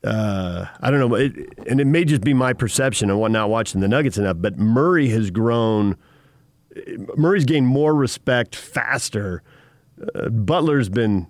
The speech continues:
Butler's been making installment payments on that for a while. You know, he was doing some pretty wild stuff in Philadelphia, and it just, you know, la-, I mean, last night was just,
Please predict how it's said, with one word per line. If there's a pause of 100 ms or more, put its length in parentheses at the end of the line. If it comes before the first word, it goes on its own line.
Butler's
been
making
installment
payments
on
that
for
a
while. (420)
You
know,
he
was
doing
some
pretty
wild
stuff
in
Philadelphia, (340)
and
it
just, (360)
you
know,
la-,
I
mean,
last
night
was
just,